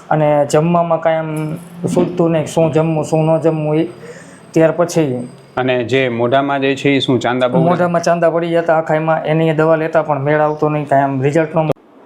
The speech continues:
Speaker 2: હું ડૉક્ટર વિશાલ પંડ્યા, એક એમ ડી આયુર્વેદ ડૉક્ટર છું. મેં મારો દસ વર્ષ સુધીનો એમ ડી આયુર્વેદનો અભ્યાસ જામનગરની વિશ્વ પ્રસિદ્ધ આયુર્વેદ કોલેજમાંથી કરેલો છે.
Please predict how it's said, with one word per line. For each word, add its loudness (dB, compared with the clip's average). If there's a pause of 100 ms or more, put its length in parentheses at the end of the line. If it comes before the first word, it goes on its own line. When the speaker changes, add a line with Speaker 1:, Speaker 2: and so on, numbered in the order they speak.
Speaker 2:
હું 0
ડૉક્ટર -2
વિશાલ -4
પંડ્યા, -2 (540)
એક -8
એમ 0
ડી -2
આયુર્વેદ -2
ડૉક્ટર -4
છું. -4 (1200)
મેં -2
મારો -4 (460)
દસ -2
વર્ષ 0 (160)
સુધીનો 0
એમ -4
ડી -2
આયુર્વેદનો -4
અભ્યાસ -6 (520)
જામનગરની -4 (280)
વિશ્વ -2
પ્રસિદ્ધ -2
આયુર્વેદ -4
કોલેજમાંથી -4
કરેલો -6
છે. -14